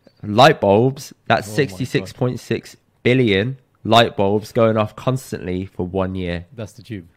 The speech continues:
Speaker 2: Wow. The big
Speaker 1: So a
Speaker 2: consumption.
Speaker 1: terawatt hour is the
Speaker 2: Yeah.
Speaker 1: unit used for watts an hour, yeah?
Speaker 2: Hmm.
Speaker 1: It's unbelievable. I thought that is mind-boggling how much electricity the tubes are using to run.
Speaker 2: Hmm.
Speaker 1: It's technically clean,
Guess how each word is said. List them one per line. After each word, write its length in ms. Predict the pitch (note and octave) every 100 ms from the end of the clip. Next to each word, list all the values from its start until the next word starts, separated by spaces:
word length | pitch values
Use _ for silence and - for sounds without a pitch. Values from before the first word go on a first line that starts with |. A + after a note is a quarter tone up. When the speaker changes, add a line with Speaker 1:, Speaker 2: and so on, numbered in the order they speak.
| _ _
Speaker 2:
Wow. 680 | G#2+ F2 F2 F2 E2+ E2+ E2+ E2+ E2 _ _ _ _ _ _ _ -
The 40 | F2
big 160 | A#2
Speaker 1:
So 120 | A#2+
a 60 | A#2
Speaker 2:
consumption. 180 | G#2 D3+
Speaker 1:
terawatt 360 | D#3 A#2+ A2
hour 420 | G#2+ G2 G#2 A2+ C3 G#2+
is 160 | A2
the 80 | A2+
Speaker 2:
Yeah. 80 | G#2+
Speaker 1:
unit 420 | A#2+ A2+ G#2 - _ _ _ -
used 500 | G2 A2+ A2 G2+ -
for 220 | G#2 F#2+
watts 320 | G2 G#2+ -
an 100 | G#2
hour, 380 | F#2 F#2+ F2 F2 -
yeah? 280 | F#2 G2+ B2 _ -
Speaker 2:
Hmm. 120 | F#2
Speaker 1:
It's 200 | - - -
unbelievable. 960 | A#2 B2 A#2 A2 G#2+ A2 G#2+ F2+ F2 F2
I 140 | A#2
thought 320 | - A2+ G2+
that 200 | A2 G2+
is 160 | G2+ F#2+ _
mind-boggling 1040 | G#2 F#2+ G#2 G#2+ A2+ G#2+ G2 F#2 F2+ E2+ F#2
how 160 | F#2+
much 240 | F#2+ E2 G2+
electricity 480 | E2 - G2 - F2+
the 80 |
tubes 380 | E2+ - F#2+ -
are 40 | F2+
using 280 | F#2+ F#2 F2
to 120 | F2
run. 220 | F2 E2
Speaker 2:
Hmm. 420 | - _ - G2 -
Speaker 1:
It's 180 | A#2 C3+
technically 720 | D3+ C3+ - C#3 C3 A2+ - - - -
clean, 540 | B2 A2+ G2 G2+